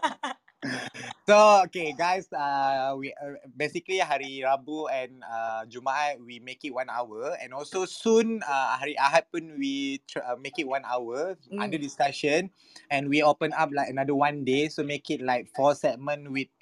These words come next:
Speaker 1: uh, four day in one hour run, something like
Speaker 2: Mm.
Speaker 1: that.
Speaker 2: Mm-mm.
Speaker 1: Not confirm yet. So, uh, we end the room later, and this is the closing part. I will do closing first, eh. <coughs> So,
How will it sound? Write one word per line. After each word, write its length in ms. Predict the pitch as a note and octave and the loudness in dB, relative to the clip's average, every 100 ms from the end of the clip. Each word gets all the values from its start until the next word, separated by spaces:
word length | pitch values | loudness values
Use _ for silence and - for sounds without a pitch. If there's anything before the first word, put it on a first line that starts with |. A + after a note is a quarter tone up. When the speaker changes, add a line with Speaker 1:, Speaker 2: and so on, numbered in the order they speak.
| - | -4
Speaker 1:
uh, 160 | B2+ B2+ | 2 2
four 300 | - D#3+ D3+ | 6 6 6
day 240 | D3+ D3+ | 2 -2
in 240 | C#3+ B2+ B2 | -2 -6 -4
one 160 | B2+ | -6
hour 320 | B2+ B2+ C3 C3 | -2 -2 -2 0
run, 320 | C3 C#3 C#3 B2+ | 2 2 0 -10
something 260 | C3+ C#3 | -8 -4
like 160 | - G3+ | -2 -2
Speaker 2:
Mm. 80 | - | -2
Speaker 1:
that. 140 | D3+ _ - | -6 _ -4
Speaker 2:
Mm-mm. 400 | G#3+ F#3 G3+ E3 _ _ - | -2 0 -4 -4 _ _ -4
Speaker 1:
Not 240 | D3 D#3 | -2 2
confirm 320 | D#3+ D#3 E3 D#3 | 2 2 -2 0
yet. 380 | C#3+ D3+ F#3 _ - - _ | 4 4 4 _ -20 -20 _
So, 500 | - D#3 D#3 D#3+ D#3+ | -8 -4 0 2 0
uh, 160 | D3+ C#3 | 0 -2
we 160 | C3+ C3+ | -2 -4
end 220 | C#3+ C#3 | -4 -4
the 100 | B2+ | -4
room 220 | C3+ C#3+ | -4 -2
later, 580 | C3 A#2+ - B2+ D3+ D#3+ B2+ | -2 -4 -2 0 0 0 -4
and 320 | B2+ C3 B2+ | -6 -6 -4
this 160 | B2+ B2+ | -2 -2
is 100 | B2+ | -4
the 80 | C3 | 0
closing 380 | B2+ B2+ C#3 C#3 | 2 2 0 4
part. 220 | B2+ D3 | 8 8
I 60 | B2 | 4
will 100 | A#2+ | -6
do 80 | C3+ | -2
closing 380 | C3 A#2+ A#2+ | 0 0 -2
first, 180 | B2 C3 | -2 0
eh. 220 | A#2 D3+ F#3 _ _ _ _ - | 4 2 0 _ _ _ _ 4
<coughs> 240 | - - _ - - _ | 6 6 _ -20 -20 _
So, 380 | D#3+ E3 E3+ | 2 4 4